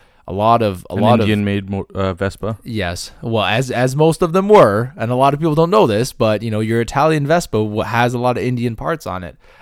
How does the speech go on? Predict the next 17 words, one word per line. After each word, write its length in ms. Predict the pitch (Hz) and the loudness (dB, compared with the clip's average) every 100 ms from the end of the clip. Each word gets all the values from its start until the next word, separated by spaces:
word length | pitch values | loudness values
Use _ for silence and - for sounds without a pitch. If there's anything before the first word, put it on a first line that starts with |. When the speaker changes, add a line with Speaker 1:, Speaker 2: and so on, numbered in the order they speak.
| - | -8
Speaker 1:
L 220 | 110 123 | -2 2
M 140 | 123 120 | 2 0
L, 320 | 104 101 147 | 0 0 -2
it's 120 | 135 92 | -8 -8
an 100 | 90 | -6
Indian-based 500 | 98 104 98 107 - | -4 -6 -4 -4 -4
company. 320 | 92 90 117 | -10 -10 -8
They 140 | 101 87 | -8 -8
recently 340 | 92 95 101 | -8 -8 -6
went 200 | 107 101 | -6 -6
bankrupt. 500 | 90 87 104 113 - - _ _ - _ - | -8 -6 -6 -8 -12 -20 _ _ -20 _ -16
Mm, 200 | 90 110 | -14 -12
you 60 | 85 | -14
know, 120 | 90 _ _ | -14 _ _
God 220 | 82 82 | -10 -8
rest 240 | 85 85 | -8 -8
them, 160 | 85 110 | -12 -14